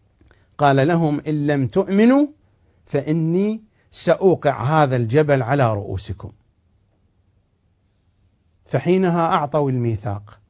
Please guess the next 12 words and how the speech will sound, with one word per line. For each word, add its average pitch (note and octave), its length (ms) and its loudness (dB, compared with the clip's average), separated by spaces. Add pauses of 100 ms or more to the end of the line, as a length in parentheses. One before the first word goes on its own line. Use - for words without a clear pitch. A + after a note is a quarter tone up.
(340)
أعطوا B2 380 -4
الميثاق A#2+ 680 -6 (160)
خوفاً C3+ 880 0
ورهبةً، A#2+ 680 -2 (1400)
وهم G3 440 4 (400)
يصطرعون D3 880 2
فيما F#3+ 380 2
بينهم D3+ 500 4
وبين A#2 300 0
أنفسهم. G2+ 600 -8 (280)
والروايات B2 720 2
تقول F3 420 2